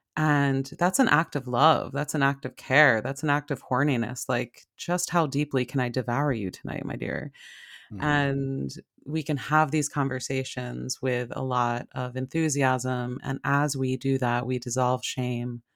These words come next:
Speaker 1: for ourselves and for one another. So thank you for being part of that conversation.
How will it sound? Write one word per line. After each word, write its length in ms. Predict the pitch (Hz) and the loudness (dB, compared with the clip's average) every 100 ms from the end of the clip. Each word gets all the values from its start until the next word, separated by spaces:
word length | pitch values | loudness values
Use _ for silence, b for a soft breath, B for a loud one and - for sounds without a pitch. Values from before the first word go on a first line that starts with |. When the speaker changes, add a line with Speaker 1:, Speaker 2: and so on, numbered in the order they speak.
| _ _ | _ _
Speaker 1:
for 240 | - 147 | 4 6
ourselves 680 | 139 127 - 120 120 117 - | 6 4 0 0 0 -2 -4
and 180 | 135 - | -4 0
for 240 | 131 120 | 0 2
one 200 | 120 120 | -2 -2
another. 560 | 117 120 123 - 139 135 b b b b | -4 -4 -4 -4 -6 -8 b b b b
So 160 | - 139 | -8 -6
thank 300 | - 139 139 | 2 2 2
you 80 | 135 | 0
for 120 | 131 | 0
being 240 | 131 135 | 0 0
part 240 | 139 - 127 | 0 0 2
of 60 | |
that 180 | 123 123 | 0 -2
conversation. 960 | - 123 127 - 151 - 120 92 131 | -4 -4 -4 -4 -6 -4 -4 -4 -6